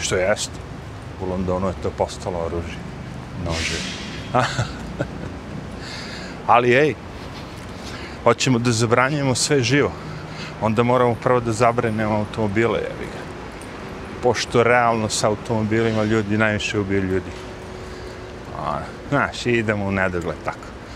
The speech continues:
Ali nećemo da raz-, da, da idemo i da razmišljamo šta je bio problem. Zašto je taj lik to uradio? Mentalni njegov sklop, odakle on dolazi, zašto nije sprečen,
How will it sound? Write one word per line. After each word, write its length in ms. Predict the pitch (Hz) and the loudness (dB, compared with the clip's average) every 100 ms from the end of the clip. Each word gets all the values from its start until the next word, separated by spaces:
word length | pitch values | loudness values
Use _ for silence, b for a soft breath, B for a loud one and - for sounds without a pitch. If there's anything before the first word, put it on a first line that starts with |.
| B B B B - | B B B B 4
Ali 280 | 139 160 | 6 6
nećemo 540 | 139 147 185 - 208 180 | 2 0 -2 -2 0 2
da 140 | 151 | 2
raz-, 220 | 139 143 147 - | 2 2 -2 -4
da, 380 | 117 - - | -4 -4 -4
da 200 | 117 117 | 0 2
idemo 340 | 120 123 123 117 | 2 2 0 2
i 120 | 110 | 2
da 120 | 110 | 2
razmišljamo 580 | 107 110 117 - - 101 | 2 2 2 -2 -2 -2
šta 220 | - 123 | 2 4
je 60 | 107 | 4
bio 140 | 107 101 | 2 -2
problem. 360 | - - 104 107 B B B - - - - | -2 0 0 -2 B B B -16 -18 -18 -8
Zašto 520 | 95 131 139 - - | 0 2 2 -2 -4
je 60 | 110 | -4
taj 180 | - 117 | 0 2
lik 140 | 117 110 - | 2 -2 -4
to 120 | 110 | 0
uradio? 380 | 104 101 104 101 - B B B B | 2 2 0 -4 -8 B B B B
Mentalni 600 | 110 120 120 - 123 113 | 2 4 2 2 2 4
njegov 380 | 113 113 110 110 | 4 2 2 0
sklop, 420 | - - 117 104 - | -2 -4 0 0 0
odakle 460 | 104 101 104 - 113 | 0 0 0 0 0
on 140 | 104 | 2
dolazi, 480 | 101 95 101 95 98 | 2 4 2 0 -4
zašto 380 | 90 101 - 110 | -4 -4 -4 -2
nije 200 | 107 107 | 0 0
sprečen, 580 | - - 104 101 - | -4 -2 0 0 -2